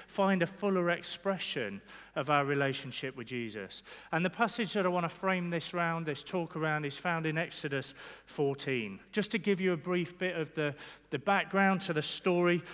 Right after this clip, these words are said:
Moses has been commissioned by God to deliver his people, the Israelites. They were enslaved by the Egyptians, by the Egyptian leader, Pharaoh. And Moses has requested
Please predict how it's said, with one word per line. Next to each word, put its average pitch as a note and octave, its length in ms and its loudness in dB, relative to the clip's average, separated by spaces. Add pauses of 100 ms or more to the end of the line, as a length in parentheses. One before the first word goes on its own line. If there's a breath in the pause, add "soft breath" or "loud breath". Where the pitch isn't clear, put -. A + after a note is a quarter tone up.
(180 loud breath)
Moses G3+ 520 4
has E3+ 120 0
been D#3+ 240 0
commissioned F3 720 -2
by D#3+ 200 2
God B2 460 -2 (440 loud breath)
to D#3+ 120 2
deliver D#3+ 560 4
his D3+ 260 -2
people, C#3+ 460 -4
the A#2+ 160 -4
Israelites. G#2 720 -8 (300 loud breath)
They F#3+ 200 6
were F3+ 160 4
enslaved E3 880 -2
by C3 180 0
the B2 160 -2
Egyptians, B2 720 -6
by C#3 180 -4
the C3+ 120 -4
Egyptian C3+ 640 -6
leader, B2+ 440 -2 (320 loud breath)
Pharaoh. A2 600 0 (320 loud breath)
And D#3 180 0
Moses G3 420 4
has E3+ 140 0
requested C#3+ 960 -4